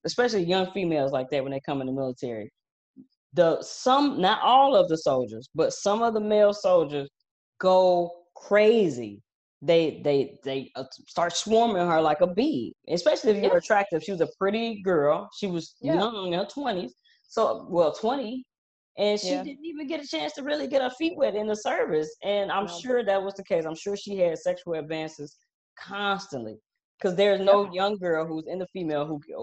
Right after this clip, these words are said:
Speaker 1: or who's a female in the military who has not constantly gotten sexual advances, especially if you halfway good looking.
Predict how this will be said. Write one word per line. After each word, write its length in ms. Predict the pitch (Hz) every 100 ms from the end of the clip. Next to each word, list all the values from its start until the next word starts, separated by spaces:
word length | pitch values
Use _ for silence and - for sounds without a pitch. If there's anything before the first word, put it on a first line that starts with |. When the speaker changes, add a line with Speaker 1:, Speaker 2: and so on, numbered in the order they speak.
| -
Speaker 1:
or 240 | 151 143
who's 220 | 170 175
a 60 | 143 -
female 520 | 220 196 165 151 143 -
in 140 | 151
the 60 | 147
military 500 | 160 151 147 139 139 - _ _
who 80 | 190
has 160 | 156
not 180 | 165 143
constantly 400 | - 175 170 147
gotten 220 | 147 139
sexual 340 | - 156 - 139
advances, 540 | 131 143 135 131 120
especially 360 | - 220 - 160
if 120 | 147
you 200 | 160 143 _ _ _
halfway 520 | - 247 240 - 143
good 220 | 135 131
looking. 340 | 76 110 -